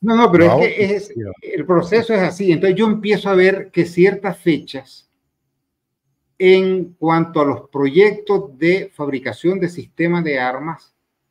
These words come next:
Speaker 1: iban coincidiendo. ¿Ya?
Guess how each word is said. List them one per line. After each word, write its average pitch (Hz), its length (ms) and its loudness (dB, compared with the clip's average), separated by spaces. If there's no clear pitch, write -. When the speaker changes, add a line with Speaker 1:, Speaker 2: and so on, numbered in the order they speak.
Speaker 1:
iban 170 420 0
coincidiendo. 101 840 -6
¿Ya? 127 160 -20